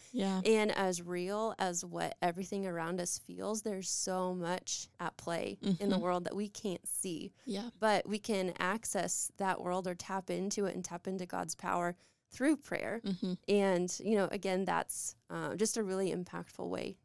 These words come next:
Speaker 2: to love others and
Speaker 1: Yeah.
Speaker 2: impact their lives.
Speaker 1: Yeah, yeah, that's so good. And so with this new season, um, that we're going to experience with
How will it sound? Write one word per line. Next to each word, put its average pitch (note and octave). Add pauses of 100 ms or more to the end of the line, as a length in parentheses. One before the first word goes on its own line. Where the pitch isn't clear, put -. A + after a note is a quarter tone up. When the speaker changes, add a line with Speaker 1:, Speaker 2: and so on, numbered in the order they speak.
Speaker 2:
to F3+ (280)
love F#3
others E3+
and D#3+
Speaker 1:
Yeah. F3+ (120)
Speaker 2:
impact -
their -
lives. - (300)
Speaker 1:
Yeah, F#3+ (280)
yeah, G3+ (200)
that's G3
so F#3
good. - (440)
And A3
so G3 (140)
with G#3
this F#3+
new G3
season, F#3+ (180)
um, A3+ (460)
that G3
we're F#3+ (180)
going G3
to -
experience F#3+
with F#3+